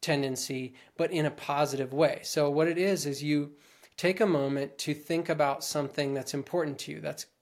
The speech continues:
positive in your life. It could be a person or a situation or a thing. Um, and you think about, what would my life be like without that? What, what would it, what would happen to me? What would be without that person or without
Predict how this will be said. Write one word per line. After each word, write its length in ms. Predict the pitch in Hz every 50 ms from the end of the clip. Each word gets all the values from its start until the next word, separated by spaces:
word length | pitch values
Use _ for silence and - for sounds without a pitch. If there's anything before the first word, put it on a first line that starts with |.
| _ -
positive 500 | - - 151 143 147 139 143 139 135 135
in 80 | 135 127
your 120 | 131 131
life. 240 | 127 135 131 131 - -
It 100 | 143 -
could 140 | - 147 139
be 180 | 143 139 131 131 - - - - -
a 60 | - 156
person 720 | - - - 190 185 185 - 185 175 170 170 170 165 156 -
or 400 | 156 143 139 139 131 131 131 127 - - - _ -
a 60 | 139
situation 800 | - - 147 143 - 151 147 156 165 160 160 - 170 160 156 156
or 140 | 143 127 127
a 60 | 123
thing. 460 | - - 170 165 160 156 156 156 151 156 - - - - - - -
Um, 340 | - 160 147 143 143 139 143 -
and 160 | - 156 156
you 60 | 160
think 200 | 156 156 185 185
about, 320 | 185 170 165 151 143 - -
what 180 | 156 160 185 196
would 140 | 208 196 170
my 180 | 175 160 151
life 320 | 147 139 135 135 135 131 - _ -
be 160 | 160 151 147
like 340 | 143 135 135 131 131 - - - -
without 420 | - 143 139 - 139 123 127 - -
that? 260 | 139 131 139 - - _ _ _ _ _ _ _ _ -
What, 280 | 170 156 151 160 160 - - _ _ _ _ _ _
what 280 | - 151 156 156 160 175
would 200 | 170 165 151 147
it, 260 | 147 147 147 - - _
what 180 | - 156 151 156
would 120 | 165 143
happen 600 | - - 147 143 139 - 147 135 127 123 123 113 - _ _ _ _ _ _ _ _ -
to 140 | - 147
me? 320 | 143 143 139 131 127 127 127
What 160 | 123 139 151 160
would 160 | 151 143 139
be 400 | 131 139 139 135 131 127 123 - _ - - _ _ _ _ _ _ _ _ _ _ -
without 540 | - 185 151 143 139 - 147 139 143 151 151
that 200 | 139 135 - -
person 540 | - - 180 170 160 - 170 160 160 156 156
or 80 | 143 135
without 520 | 131 131 - - 143 131 135 139 - -